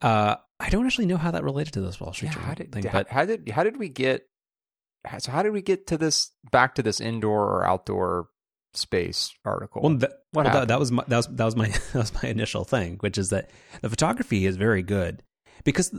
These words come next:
Speaker 1: the whole thing that, that stresses me, or doesn't stress me out, but that bugs me about that, it's, is that th-, there's so many, um, aspirational consumer brands. And so, so you have, it depends on, on your income level, but, like, uh,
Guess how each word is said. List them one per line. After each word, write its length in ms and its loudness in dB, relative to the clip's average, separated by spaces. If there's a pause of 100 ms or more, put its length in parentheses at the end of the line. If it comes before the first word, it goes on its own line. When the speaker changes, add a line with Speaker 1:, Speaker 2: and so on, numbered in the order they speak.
Speaker 1:
the 160 0
whole 220 0
thing 320 2
that, 320 0
that 160 -2
stresses 500 0
me, 100 -8
or 60 -2
doesn't 220 -2
stress 260 -6
me 80 -6
out, 100 -6
but 220 -4
that 180 0
bugs 220 2
me 80 0
about 200 -2
that, 180 -6
it's, 140 -4
is 360 -2
that 280 2 (1000)
th-, 140 0
there's 220 4
so 260 4
many, 880 2 (120)
um, 680 2 (840)
aspirational 840 0
consumer 400 -2
brands. 480 -4
And 220 0
so, 260 4
so 160 -2
you 120 2
have, 360 -2
it 140 -6
depends 240 0
on, 180 0
on 140 2
your 120 0
income 260 -2
level, 200 0
but, 180 -2
like, 220 0
uh, 140 0